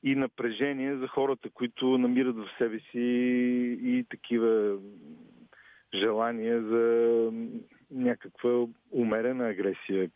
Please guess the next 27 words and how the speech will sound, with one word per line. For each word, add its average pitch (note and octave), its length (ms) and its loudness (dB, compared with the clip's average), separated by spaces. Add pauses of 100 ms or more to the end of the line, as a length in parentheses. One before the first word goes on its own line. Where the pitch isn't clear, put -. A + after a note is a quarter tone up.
най-малкото, G2+ 760 -2
или A#2+ 180 2
по-голяма B2 480 0
агресия. F2 520 -6
Те A2 200 0 (440)
би A2+ 80 -8
трябвало G#2+ 320 0
да A2 140 -6
се A#2+ 80 -2
разтревожат, A2 600 -2 (480)
ако F#2+ 220 -12
гледат F#2+ 280 0 (100)
филма, A2+ 260 2
и A#2 60 0
да A2 140 -2
не A2 100 -2
се - 180 -4
припознаят G2 640 -4 (1200)
от G#2 200 -2 (100)
страната G2+ 420 -4
на F#2+ 100 -2
добрите, F2 460 -4
и G#2+ 440 0
това G#2+ 160 -4
би G2+ 200 -2
ги G#2 80 0
напрегнало. G#2+ 640 -4